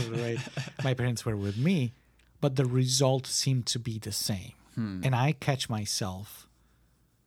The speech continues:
Speaker 1: kind of not having conversation <laughs> with them. Uh,
Speaker 2: Because
Speaker 1: I
Speaker 2: it's like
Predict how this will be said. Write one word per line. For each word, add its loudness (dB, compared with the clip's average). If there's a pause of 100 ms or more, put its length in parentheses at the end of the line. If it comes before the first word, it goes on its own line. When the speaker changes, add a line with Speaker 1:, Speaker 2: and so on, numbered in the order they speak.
(760)
Speaker 1:
kind 0
of -4 (1300)
not 4
having 2
conversation -2
<laughs> 2
with 0
them. -10 (1500)
Uh, -6 (880)
Speaker 2:
Because -4
Speaker 1:
I -6
Speaker 2:
it's -10
like -4